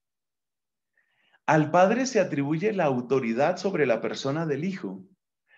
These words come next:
que en virtud de tal autoridad asumió para sí la concepción. Se atribuye al Hijo la propia asunción de la carne, pero se atribuye al Espíritu Santo la formación del cuerpo que es asumido por el Hijo.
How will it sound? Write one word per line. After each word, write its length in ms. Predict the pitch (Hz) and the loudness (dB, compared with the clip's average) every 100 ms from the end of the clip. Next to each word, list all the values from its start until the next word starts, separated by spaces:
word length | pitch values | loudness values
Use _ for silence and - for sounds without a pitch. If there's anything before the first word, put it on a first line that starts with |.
| _ | _
que 180 | - 156 | 0 2
en 120 | 147 | 4
virtud 420 | 143 139 139 190 | 2 0 0 -2
de 120 | 233 | -2
tal 220 | 226 196 196 | 0 2 2
autoridad 640 | 196 175 143 117 131 160 | 0 -4 -4 -2 -2 -2
asumió 460 | 160 131 113 131 | -6 -6 -4 -4
para 200 | 139 147 | -4 -6
sí 140 | 120 127 | -8 -8
la 140 | 131 | -8
concepción. 800 | 131 107 98 - - 127 92 87 - _ _ _ _ _ _ - - | -8 -8 -10 -12 -10 -8 -10 -14 -20 _ _ _ _ _ _ -20 -20
Se 220 | - - 151 | -8 0 2
atribuye 540 | 143 135 135 185 233 | 2 0 0 0 0
al 140 | 214 | -2
Hijo 440 | 202 - 156 214 - - _ _ _ _ _ _ | -2 -4 -6 -8 -14 -20 _ _ _ _ _ _
la 360 | 127 143 139 135 | 0 4 4 2
propia 420 | 165 185 185 220 | 0 0 0 -2
asunción 920 | - 151 147 135 117 113 175 185 165 | -2 -4 -4 -4 -4 -4 -4 -2 -2
de 80 | 107 | -2
la 160 | 98 92 | -4 -4
carne, 520 | 95 87 87 - - _ _ _ _ - - | -4 -4 -10 -14 -20 _ _ _ _ -18 0
pero 220 | 156 151 | 2 4
se 120 | 151 | 2
atribuye 440 | 139 131 131 170 | 0 0 -2 0
al 80 | 220 | 0
Espíritu 500 | 180 - 170 180 185 | -2 -2 -4 -4 -6
Santo 320 | 156 151 147 | -4 -6 -6
la 140 | 156 123 | -6 -6
formación 540 | - 160 165 147 143 | -6 -6 -4 -6 -6
del 180 | 147 143 | -6 -6
cuerpo 380 | 127 127 127 123 | -6 -6 -8 -10
que 80 | 117 | -10
es 60 | |
asumido 460 | 123 117 101 101 104 | -10 -8 -6 -4 -6
por 160 | 101 | -8
el 140 | 87 87 | -8 -10
Hijo. 240 | 85 90 | -12 -18